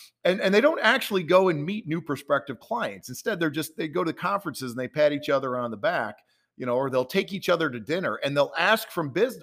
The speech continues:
ask for business from their competitors. You know, I can't tell you how many of these trade shows I've gone to where the aim of everyone in the room is to simply, you know,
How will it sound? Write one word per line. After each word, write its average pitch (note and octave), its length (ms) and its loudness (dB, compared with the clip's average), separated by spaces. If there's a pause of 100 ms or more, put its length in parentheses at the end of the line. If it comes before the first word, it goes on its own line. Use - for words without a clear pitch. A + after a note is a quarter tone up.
ask F#3+ 240 -2
for E3 100 -2
business E3+ 320 0
from D3 140 -4
their C3+ 100 -4
competitors. C3+ 720 -8 (440)
You F3+ 80 -8
know, E3+ 160 0
I G3 100 -2
can't D4 260 -6
tell A#3 220 -2
you D#3 100 -2
how D3+ 100 -4
many F3+ 160 -2
of D3+ 80 -4
these C#3 180 -8
trade C4 440 -2
shows G#2+ 560 -6
I've C3+ 180 -2
gone F#3+ 300 -2
to G#2 380 -6 (440)
where E3 160 2
the E3+ 180 -4
aim A#3+ 280 -4
of - 180 -4
everyone F#3+ 380 -2
in F3 60 -4
the C#3 80 -2
room F3 460 -4 (320)
is D#3+ 140 -4
to F3+ 80 -8
simply, G3+ 600 -2
you D#3 60 -6
know, C3 80 -6